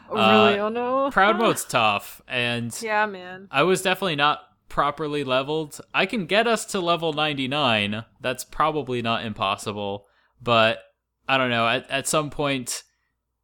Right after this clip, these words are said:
Speaker 2: at some point, you know, leveling up doesn't help. So we'll see if, if we'll be ready enough. Either way, we'll be seeing the cutscenes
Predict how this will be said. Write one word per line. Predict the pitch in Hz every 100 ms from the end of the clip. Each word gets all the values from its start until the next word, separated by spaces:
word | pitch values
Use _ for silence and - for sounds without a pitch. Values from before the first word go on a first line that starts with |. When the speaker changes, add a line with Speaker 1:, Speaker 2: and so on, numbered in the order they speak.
| _ _
Speaker 2:
at | 131 -
some | 147
point, | 139 151 131 -
you | 127
know, | 117 110 107 - -
leveling | 135 127 127 120 117 113
up | 113 -
doesn't | 104 110
help. | 98 95 87 - - _ _
So | - 101 98 -
we'll | 151 190
see | - 185 165 160
if, | 135 123 - _ _ _
if | 131 131
we'll | 151
be | 143 139
ready | 135 135
enough. | 135 131 127 - _
Either | 170 185
way, | 160 156 156
we'll | 139 147
be | 151
seeing | 139 143 131 120 113 -
the | 117
cutscenes | - 131 - 120 110 107